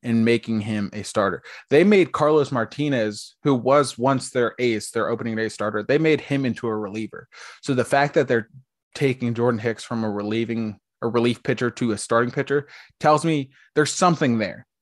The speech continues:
And maybe he blows up and you drop him after a start or two. That, that's well within the realm of possibility.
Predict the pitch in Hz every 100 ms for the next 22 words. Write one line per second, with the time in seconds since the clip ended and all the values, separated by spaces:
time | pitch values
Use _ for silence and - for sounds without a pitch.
0 | _ 170 175 208 196 - 180 151 156 147
1 | 139 135 - 131 123 117 117 113 127 117
2 | 117 113 113 110 110 113 107 - 104 69
3 | - 65 - _ _ _ _ _ 147 147
4 | 147 151 120 123 120 120 123 113 107 113
5 | - 104 - 101 104 110 123